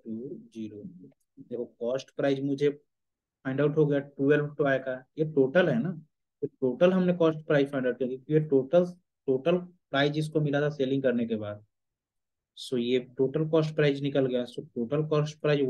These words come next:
one nine nine two for twelve toy। So वन टॉय के लिए कितना होगा? वन नाइन टू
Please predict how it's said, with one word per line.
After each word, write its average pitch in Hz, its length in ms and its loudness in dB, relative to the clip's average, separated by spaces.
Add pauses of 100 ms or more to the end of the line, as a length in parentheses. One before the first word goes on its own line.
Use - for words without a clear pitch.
one 139 180 -2
nine 143 160 -2
nine 139 240 0
two 143 160 -4
for 139 140 -2 (220)
twelve 170 440 4
toy। 123 400 0 (920)
So 131 220 -4
वन 139 260 0
टॉय 147 200 4
के 151 120 -4
लिए 151 140 0
कितना 151 300 -4
होगा? 139 240 -2 (280)
वन 113 300 -4 (140)
नाइन 123 280 -8
टू 127 400 -6